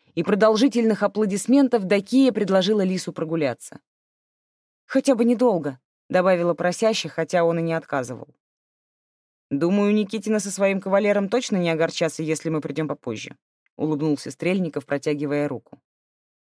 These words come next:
"Даже обрадуются. Правда, могут заснуть". "А мы их разбудим.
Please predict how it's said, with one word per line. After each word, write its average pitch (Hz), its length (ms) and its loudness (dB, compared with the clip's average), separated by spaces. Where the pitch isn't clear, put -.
"Даже 175 360 2
обрадуются. 226 800 0
Правда, 202 420 0
могут 202 380 0
заснуть". 214 460 -2
"А 180 100 2
мы 185 160 4
их 143 160 -2
разбудим. 139 680 -4